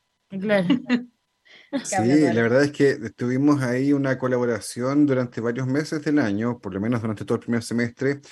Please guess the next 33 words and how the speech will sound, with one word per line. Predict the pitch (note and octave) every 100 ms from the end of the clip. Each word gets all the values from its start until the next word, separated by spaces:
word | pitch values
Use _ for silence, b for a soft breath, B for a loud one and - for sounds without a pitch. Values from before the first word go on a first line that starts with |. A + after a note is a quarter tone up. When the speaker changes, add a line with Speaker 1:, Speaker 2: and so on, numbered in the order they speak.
| B B _
Speaker 3:
con | - A2+ A#2 B2 A2
La | A#2 A2
Pollera | A2 G2+ C3 D#3
y |
también | C#3+ G#2+ A#2 B2
con | - A#2 A#2+ A#2+
Alquimia | G#2+ G2 - G3+ C#3+ C#3+ D3 B B _
para, | - A2+ A2 A2 G#2+ - A2+
eh, | G#2+ G#2 G2 F#2 -
coordinar | - G#2+ G#2+ B2+
justamente | C3 C3+ B2 B2+ B2+
estas | A#2+ - B2 A#2+ A2 -
entrevistas | A2 A2 A2+ A#2+ A#2
por | A#2
Instagram | B2 A#2 A#2+ B2
Live, | A#2+ B2+ D#3 D3+ B B _
que | - A2+ A2
después, | G2 F#2+ C3+ C3
digamos, | B2 A#2+ A#2+
tuvieron | - A#2 A2
algunos, | A2 A#2+ A#2 G#2+
eh, | D#2
inconvenientes, | F#2+ - F#2+ G2 B2 D3 D3 A#2+
cada | A#2+ A#2+
vez | A#2
fue | A2+
más, | A#2 A#2+ - B B _
eh, | G2
complejo, | - G2+ G#2+ D3+ D#3
digamos, | C3 B2+ B2+ B2
establecer | A#2 B2 A2+ B2+
la | B2 A#2+
conexión, | B2+ A#2+ - C3+ F3